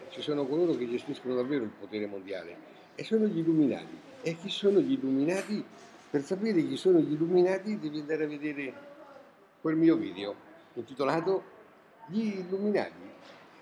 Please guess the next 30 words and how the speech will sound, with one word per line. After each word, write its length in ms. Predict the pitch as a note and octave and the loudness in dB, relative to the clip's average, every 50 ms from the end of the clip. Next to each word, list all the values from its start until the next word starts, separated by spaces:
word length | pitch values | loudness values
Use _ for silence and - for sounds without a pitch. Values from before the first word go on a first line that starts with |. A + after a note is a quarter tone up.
| - - - | -20 -12 -4
Beh, 180 | - F#3+ C3 G#2+ | -2 -2 -2 0
cari 200 | - C3 C3+ C#3 | -2 -2 0 0
amici, 360 | C#3 C#3+ C3+ G#2+ - - - - - - - - - - - - _ _ _ _ _ _ _ _ | 0 0 0 -2 -4 -10 -14 -16 -18 -18 -20 -20 -20 -20 -20 -20 _ _ _ _ _ _ _ _
è 380 | - B2 B2 A#2+ A#2+ A#2 A2+ A2 | -4 -4 -2 -2 -2 -4 -6 -6
comunque 320 | - D3+ F#3 F#3 D#3 C3 | -6 -6 -6 -4 -4 -2
molto 300 | B2+ D#3 E3 E3 D#3+ D3+ | 0 0 0 0 0 -2
bello, 420 | C#3 B2 A#2+ F#2 D#2 D#2 D#2+ F2 G2+ | 0 0 -2 -2 -2 -6 -4 -4 -2
eh? 120 | A2 A2 - - | -2 -4 -6 -14
È 60 | - F#2+ | -10 -6
molto 320 | A2 C3 C#3+ C#3+ - F#3+ | -4 -4 -4 0 0 -2
bello 480 | F3+ D3+ A#2+ A2 A#2+ C3+ C#3+ D#3 C3+ - - - - - - - - - - - - - - | 0 0 -2 -2 0 0 0 -2 -2 -2 -6 -18 -20 -20 -20 -20 -20 -20 -20 -18 -18 -18 -8
che 100 | - A2+ | -6 -4
mi 120 | G#2+ A2 A2+ | -4 -2 -2
venga 300 | C3+ C#3+ C#3 B2+ C#3 C3 | -2 -2 -2 -2 -2 -2
detto 400 | A#2+ A#2+ A#2 A2+ - D#3+ E3 C#3+ | -2 -4 -4 -2 -4 -4 -4 -4
che, 320 | - B2 A#2 G#2+ A2 G#2+ - - - - - - - - - - - - | -2 -4 -2 -2 -2 -4 -6 -12 -18 -20 -20 -20 -20 -20 -20 -20 -20 -12
non 180 | - G#2 A2 G#2 | -8 -6 -6 -4
so 140 | - C#3+ C3 | -2 -4 -4
se 160 | - - B2+ | -2 -4 -6
è 40 | - | -4
contento 520 | - A#2 G#2 - - - C3 A2 - A#2+ | -4 -8 -8 -8 -8 -10 -10 -6 -6 -6
Tommaso 480 | G#2+ A2+ G#2 G#2+ B2 - - G#2 A#2+ B2+ | -4 -4 -4 -2 -4 -4 -4 -4 -4 -2
Minniti, 680 | C3+ B2+ A#2+ A#2 G#2 A2 G#2+ G#2+ C3 C3 A2+ G#2+ G2+ - - - - - - - - - - - - - - - - - - - | -2 -2 -2 -4 -4 -4 -2 -2 -2 -4 -4 -10 -14 -14 -16 -20 -20 -20 -20 -20 -20 -20 -20 -20 -18 -18 -18 -20 -20 -20 -20 -20
che, 160 | - - F2+ - - - - | -12 -12 -12 -12 -14 -20 -12
che 140 | - A#2 | -10 -8
venga 300 | G#2+ A2+ C#3 C#3+ C3+ D3+ | -4 -2 -2 0 0 0
detto 360 | C#3+ B2+ C3 B2+ - - D3+ B2+ | -2 -2 -4 -4 0 0 0 0
che 180 | A2 A2 G#2 - - - - - - - - - - - - - - - - _ _ _ _ _ _ - | 0 -4 -6 -6 -10 -18 -20 -20 -20 -20 -20 -20 -20 -20 -20 -20 -20 -20 -20 _ _ _ _ _ _ -10
le 80 | - G#2+ | -8 -6
operazioni 920 | A2+ A2 B2+ B2+ C3+ C3 A#2+ - - B2+ C3+ D3 D3 C#3 B2 A2 G2+ F#2+ | -6 -4 -2 -2 -2 -4 -4 -4 -2 -2 0 0 0 0 0 -2 -4 -6